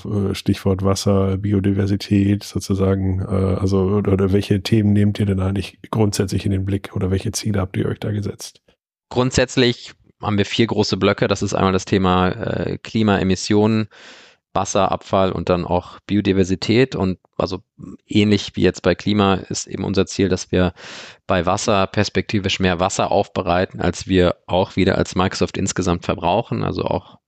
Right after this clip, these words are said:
Speaker 2: heute sind Rechenzentren einfach noch sehr, sehr wasserintensiv, was die Kühlung betrifft. Und im Bereich Biodiversität, und ich glaub, so langsam wird so ein bisschen klarer, wie wir da auch eben denken, tatsächlich auch mehr Land zu schützen, als wir verbrauchen.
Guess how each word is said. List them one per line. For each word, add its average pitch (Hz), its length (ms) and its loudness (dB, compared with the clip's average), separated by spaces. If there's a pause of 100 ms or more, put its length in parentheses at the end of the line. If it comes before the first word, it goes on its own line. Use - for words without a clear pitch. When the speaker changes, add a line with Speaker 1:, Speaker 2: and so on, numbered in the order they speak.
Speaker 2:
heute 90 300 0
sind 87 200 -2
Rechenzentren 87 560 -2
einfach - 240 -4
noch 87 140 0
sehr, 80 160 0
sehr 80 160 0
wasserintensiv, 92 720 -2
was - 140 -6
die - 80 -8
Kühlung 135 340 0
betrifft. - 500 -2 (640)
Und 95 160 2
im 90 120 4
Bereich 87 380 0
Biodiversität, 92 1120 0
und 90 220 -8
ich - 100 -16
glaub, - 180 -6
so - 120 -8
langsam 85 380 -2 (200)
wird - 140 -4
so - 80 -2
ein 82 40 -4
bisschen 85 200 -2
klarer, 85 380 0
wie 87 120 -2
wir 87 80 2
da 82 100 2
auch 64 180 -2
eben 85 200 -6
denken, 90 540 -2 (400)
tatsächlich - 400 -2
auch 90 160 -2
mehr 90 180 0
Land 90 240 0
zu 104 160 -4
schützen, - 400 -2
als - 220 -2
wir 87 100 2
verbrauchen. 80 720 -2